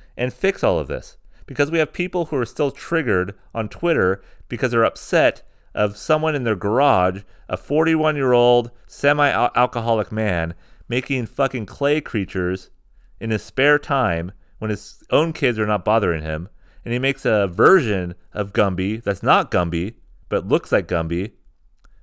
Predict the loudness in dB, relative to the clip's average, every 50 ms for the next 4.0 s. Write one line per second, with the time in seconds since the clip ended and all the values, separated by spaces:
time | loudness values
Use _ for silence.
0 | -8 -4 -2 0 0 -2 -2 -2 0 2 4 4 6 4 4 2 0 -2 -8 -20
1 | -20 -16 -8 -4 -4 -2 -4 -4 -2 0 0 0 0 0 0 -2 -2 -2 -6 -10
2 | _ _ -20 -20 -20 _ _ _ _ _ -20 -20 -20 _ _ -20 -20 -20 -20 _
3 | -20 -20 -20 -20 -20 -20 _ -16 -6 -2 0 2 2 2 2 0 -2 -2 -4 -6
4 | -10